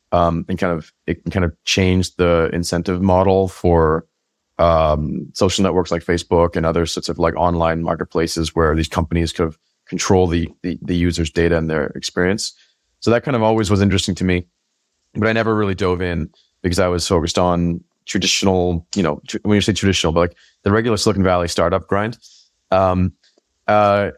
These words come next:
going forward into around twenty seventeen, twenty sixteen, twenty seventeen timeline, I had, um, moved on from Pinpoint, um,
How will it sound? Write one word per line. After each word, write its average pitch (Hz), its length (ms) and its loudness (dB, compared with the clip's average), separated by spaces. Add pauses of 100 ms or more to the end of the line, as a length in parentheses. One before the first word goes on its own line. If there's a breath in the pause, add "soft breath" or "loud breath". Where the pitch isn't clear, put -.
(160)
going 127 220 2
forward 127 300 4
into 113 340 2
around 101 380 2
twenty 101 240 0
seventeen, 92 840 2
twenty 104 180 -2
sixteen, 101 340 0
twenty 92 180 0
seventeen 95 440 0
timeline, 90 540 0 (340)
I 101 120 2
had, 98 280 -2
um, 92 460 0
moved 113 360 2 (200)
on 117 320 2
from 101 180 0
Pinpoint, 92 880 0
um, 87 580 0